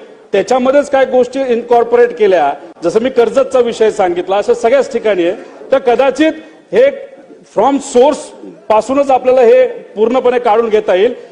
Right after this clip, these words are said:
आणि तिसरा मुद्दा माझा असा आहे, महाराष्ट्र सरकार म्हणते अकरा टक्के, केंद्र म्हणते पस्तीस टक्के, ही मोठी तफावत आहे. आणि आपल्याला बरं वाटतं अकरा टक्के म्हणून आपण अकरा टक्के बोलतो, हे चुकीचं आहे.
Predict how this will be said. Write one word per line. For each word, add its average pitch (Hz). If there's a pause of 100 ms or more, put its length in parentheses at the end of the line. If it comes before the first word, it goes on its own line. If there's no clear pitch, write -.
(200)
आणि 226 (120)
तिसरा 240
मुद्दा 277
माझा 240
असा 196
आहे, 208 (380)
महाराष्ट्र 240
सरकार 262
म्हणते 269
अकरा 269
टक्के, 220 (480)
केंद्र 262
म्हणते 277
पस्तीस 269
टक्के, 190 (320)
ही 247
मोठी 247
तफावत 277
आहे. 180 (200)
आणि 233
आपल्याला 262
बरं 269
वाटतं 277
अकरा 269
टक्के 269
म्हणून 277
आपण 269
अकरा 262
टक्के 269
बोलतो, 262
हे 254
चुकीचं 247
आहे. 165